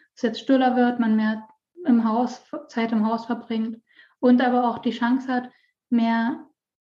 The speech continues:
in seinem Innenleben mal wieder nachgucken, was, was ist da überhaupt gerade los und mal wieder zu ajustieren, bin ich noch mit meinen Werten in Verbindung, lebe ich meine Werte noch oder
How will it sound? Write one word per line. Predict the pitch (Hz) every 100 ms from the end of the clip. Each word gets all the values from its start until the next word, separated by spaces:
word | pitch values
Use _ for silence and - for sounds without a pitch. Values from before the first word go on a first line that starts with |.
| _
in | 311 254 247
seinem | 240 240 262
Innenleben | 285 330 339 247 240 240
mal | 240 233
wieder | 240 233
nachgucken, | 220 226 226 - 247 240 226
was, | 214 220 _ _ _ _ -
was | 220
ist | 269 254
da | 294 262 254
überhaupt | 240 220 226 220 _
gerade | 240 220
los | 214 254 277 277
und | 214
mal | 220 214 214
wieder | 226 240 311
zu | -
ajustieren, | 285 233 226 - 277 254 247
bin | 233
ich | -
noch | 226
mit | 226 214
meinen | 220 214
Werten | 226 247 254 254 247 - _ _
in | 269 240
Verbindung, | 247 254 247 240 240 277 302
lebe | 247 247
ich | 269 269
meine | 247 226
Werte | 226 226 240
noch | 233 226
oder | 240 220 214